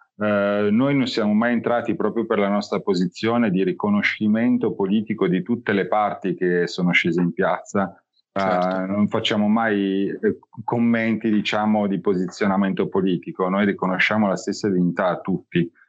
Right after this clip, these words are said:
Speaker 1: la stessa dignità di scelta, di pratiche e di, e di analisi politica. Quello che dici tu però è un dato di fatto, la sconfitta politica c'è stata, il movimento dei movimenti si è sciolto,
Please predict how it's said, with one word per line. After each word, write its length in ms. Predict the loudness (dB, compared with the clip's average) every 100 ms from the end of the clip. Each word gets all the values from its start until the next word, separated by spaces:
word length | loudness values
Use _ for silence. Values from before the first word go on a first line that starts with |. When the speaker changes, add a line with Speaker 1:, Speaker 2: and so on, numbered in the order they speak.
| _
Speaker 1:
la 180 | 0 0
stessa 380 | 0 -4 -4 0
dignità 380 | 0 0 0 0
di 80 | 0
scelta, 720 | 0 0 0 0 0 0 0
di 120 | 0 0
pratiche 880 | 0 0 -2 -4 -2 0 0 -6 _ _
e 220 | 0 2
di, 560 | 2 2 2 2 2 2
e 60 |
di 200 | 2 0
analisi 500 | 0 0 0 0 0
politica. 640 | 0 0 0 0 -2 -2 -2 -6 -10
Quello 240 | -2 0 0
che 120 | 0
dici 260 | 0 -2
tu 160 | -2 0
però 340 | 0 0 0 0
è 120 | 0
un 140 | 2
dato 260 | 2 0 0
di 100 | 0
fatto, 640 | 0 -2 -4 -4 -2 -2 -6 _ _
la 100 | -6
sconfitta 460 | -2 -2 0 -2 0
politica 400 | 0 0 0 0
c'è 140 | 0
stata, 760 | -2 -2 0 -2 -2 -2 0 0
il 120 | 2
movimento 920 | 0 0 0 0 0 0 0 2 2 2
dei 120 | 0
movimenti 720 | 0 0 2 2 0 0 0
si 200 | 0 0
è 40 | 2
sciolto, 760 | 2 2 2 0 0 0 -2